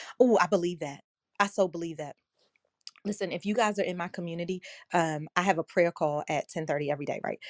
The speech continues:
So I get on the phone with these wonderful, um, women and a small, small group of women, and we get on the phone, we have this prayer call.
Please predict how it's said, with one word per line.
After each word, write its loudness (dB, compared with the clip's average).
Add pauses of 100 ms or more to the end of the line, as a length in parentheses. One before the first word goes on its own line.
(160)
So 6
I 2
get -2
on 0
the -4
phone -2
with -8
these -8
wonderful, -4
um, -4
women -4
and -6
a -10
small, 2
small -2
group -10
of -4
women, -10 (320)
and 4
we 2
get 4
on 2
the -2
phone, 0
we -2
have -2
this -12
prayer 2
call. -2